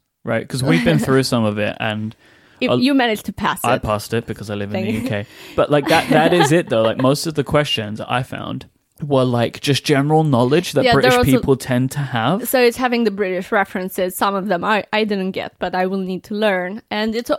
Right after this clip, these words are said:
Speaker 2: it, also the obvious ones, h-, history, as I said, but also how the parliament works, how the political system,
Speaker 1: I mean,
Speaker 2: and
Speaker 1: obviously,
Speaker 2: sort of that.
Speaker 1: not that you desperately need it, because you've lived here for five years and
Speaker 2: <laughs>
Speaker 1: these have not become problems. But it is, like,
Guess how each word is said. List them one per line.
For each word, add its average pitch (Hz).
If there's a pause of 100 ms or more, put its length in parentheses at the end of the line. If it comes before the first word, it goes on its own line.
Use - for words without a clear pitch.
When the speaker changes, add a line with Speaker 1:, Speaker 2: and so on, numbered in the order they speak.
(140)
Speaker 2:
it, -
also 269
the 214
obvious 214
ones, 196
h-, 196
history, 196
as 180
I 185
said, 180
but 190
also 190
how 190
the 185 (260)
parliament 214
works, 208
how 190
the 185
political 185
system, 220
Speaker 1:
I 190
mean, 196
Speaker 2:
and 196
Speaker 1:
obviously, 185
Speaker 2:
sort 110
of -
that. -
Speaker 1:
not -
that -
you 120
desperately 104
need 98
it, -
because 113
you've 110
lived 107
here 104
for 117
five 104
years 104
and 107 (120)
Speaker 2:
<laughs> -
Speaker 1:
these 117
have 120
not 117
become 113
problems. 104
But - (240)
it 156
is, 160
like, 127